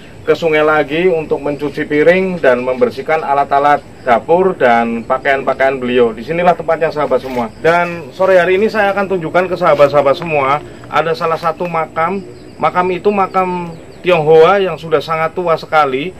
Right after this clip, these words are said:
dan kemungkinan itu adalah makam dari orang Tionghoa yang pertama kali dimakamkan di tempat ini. Letaknya ada di sebelah sana, sahabat semua,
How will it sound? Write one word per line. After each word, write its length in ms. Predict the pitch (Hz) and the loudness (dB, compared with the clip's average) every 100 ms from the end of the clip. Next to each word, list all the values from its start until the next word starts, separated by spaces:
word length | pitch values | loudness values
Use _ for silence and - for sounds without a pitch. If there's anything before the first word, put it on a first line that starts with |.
| - 135 | -2 0
dan 160 | 139 | 2
kemungkinan 480 | 170 170 175 196 214 | 0 0 2 2 2
itu 160 | 196 220 | 0 2
adalah 400 | 180 160 196 196 | 4 4 4 2
makam 560 | 185 180 202 214 214 190 - - - | -4 0 2 2 0 -8 -18 -20 -6
dari 240 | 123 139 160 | 0 2 4
orang 320 | 160 165 151 | 4 2 -2
Tionghoa 400 | 165 156 139 170 | -4 0 2 4
yang 320 | 185 156 139 | 4 0 -2
pertama 320 | 147 151 147 | -2 -2 0
kali 240 | 151 160 175 | 0 0 -4
dimakamkan 720 | 151 123 117 131 123 160 165 | -2 -4 0 -2 0 -2 -2
di 320 | 135 139 139 | -4 -4 -4
tempat 240 | 135 131 | -4 -4
ini. 240 | 131 131 107 - - | -4 -6 -6 -12 -8
Letaknya 400 | 156 208 208 214 | -2 0 2 2
ada 80 | 185 | 2
di 80 | 156 | 0
sebelah 240 | 147 147 | -2 0
sana, 240 | 147 160 180 | 0 -2 -2
sahabat 240 | 165 156 | -4 -4
semua, 240 | 165 170 | -4 -6